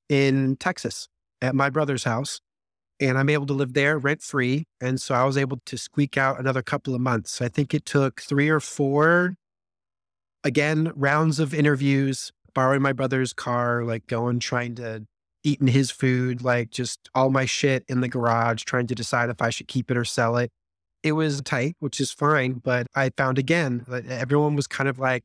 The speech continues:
"You know, you're gonna be bored here." Or, "Yeah, we're, we're really excited about you. Let's, let's talk salary. Do you have something in mind?" And I'd put out a number and then I'd get silence.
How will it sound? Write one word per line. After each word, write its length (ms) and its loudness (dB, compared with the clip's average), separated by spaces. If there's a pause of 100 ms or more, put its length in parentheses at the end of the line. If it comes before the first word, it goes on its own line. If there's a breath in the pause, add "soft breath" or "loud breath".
(120)
"You 80 0
know, 140 4
you're 120 0
gonna 180 0
be 120 2
bored 380 0
here." 320 -4 (260)
Or, 680 2
"Yeah, 220 2
we're, 160 -6
we're 140 -6
really 220 0
excited 420 -2
about 440 -2
you. 120 -4
Let's, 400 -10
let's 200 -8
talk 240 -4
salary. 500 0
Do 180 -6
you 100 2
have 180 0
something 280 -4
in 120 -2
mind?" 420 0 (1040)
And 100 -2
I'd 160 0
put 140 2
out 100 2
a 60 0
number 480 4
and 120 -2
then 60 2
I'd 140 0
get 120 -2
silence. 560 -2